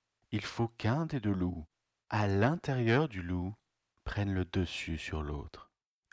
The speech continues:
Alors seulement, le loup de l'entrepreneuriat et le loup de la syndication pourront rétablir leur équilibre cosmique et assurer une existence de développement personnel durable. C'est alors que je compris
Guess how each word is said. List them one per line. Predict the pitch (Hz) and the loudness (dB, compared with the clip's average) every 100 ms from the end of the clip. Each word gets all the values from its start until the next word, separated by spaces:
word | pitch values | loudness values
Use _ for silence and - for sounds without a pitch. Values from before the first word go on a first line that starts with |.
| - | 0
Alors | 95 92 90 | 2 2 0
seulement, | - - 107 135 113 110 - _ | -2 0 2 4 4 4 2 _
le | 107 110 113 | 0 4 4
loup | 113 117 | 2 -2
de | 135 101 | 0 2
l'entrepreneuriat | 95 107 - 147 - 127 110 92 95 80 78 - _ | 2 0 -2 -8 -2 0 2 2 2 2 0 -6 _
et | - 117 | -2 2
le | 123 | 2
loup | 123 151 | 2 -2
de | 131 | 2
la | 87 82 | 2 0
syndication | - - 127 123 - 95 90 - 90 85 - _ | -4 -4 -4 -4 0 0 0 -2 -2 -4 -10 _
pourront | 107 110 131 | 2 6 4
rétablir | 131 147 147 139 147 135 | 4 4 4 4 4 4
leur | 101 85 | 4 4
équilibre | 90 90 - 95 92 80 78 | 0 -2 -2 -2 0 0 -2
cosmique | - 110 - 92 87 87 - - _ | 0 0 0 0 0 0 -4 -16 _
et | 117 - | -6 0
assurer | 123 - 120 117 120 101 | 0 2 0 0 2 2
une | 87 | 2
existence | 90 90 101 107 - 85 80 - | -2 -4 -6 -8 -4 -2 -2 -6
de | 78 73 | -10 0
développement | 92 90 127 - 123 120 | 0 2 0 0 -6 -2
personnel | 117 107 - 104 92 87 | -2 -2 0 2 2 2
durable. | 82 87 78 80 - - - - _ | 0 0 0 -4 -8 -14 -18 -20 _
C'est | 113 - 123 | -2 0 4
alors | 165 175 175 | 6 4 4
que | 123 | 0
je | 104 107 | 2 0
compris | - 123 - 110 107 101 | 2 -2 2 4 4 2